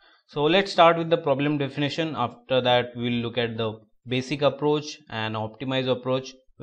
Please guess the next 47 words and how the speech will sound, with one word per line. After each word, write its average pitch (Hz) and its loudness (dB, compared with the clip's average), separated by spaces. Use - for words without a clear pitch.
We'll 117 -4
try 117 0
to 117 -8
solve 120 -2
this 117 -8
particular 117 -6
problem 113 -4
in 110 -8
O 120 2
of 127 4
n 120 -2
time, 127 -4
and 170 2
after 156 2
that 180 2
we'll, 127 0
uh, 113 0
start 117 -2
with 113 -6
the 110 -6
code. 127 -2
So 110 -6
I'll 131 6
be 147 4
adding 139 4
timestamps 123 0
in 120 -2
the 110 -2
track, 120 -2
so - -10
you 110 -6
can 107 -6
directly 110 -6
skip 110 -10
to 113 -10
the 107 -6
part 131 -4
whichever 110 -6
you 110 -4
like. 113 -4
So - -4
let's 160 4
start 165 6
with 156 -6
the 143 -2
problem 120 -2
definition. 110 -8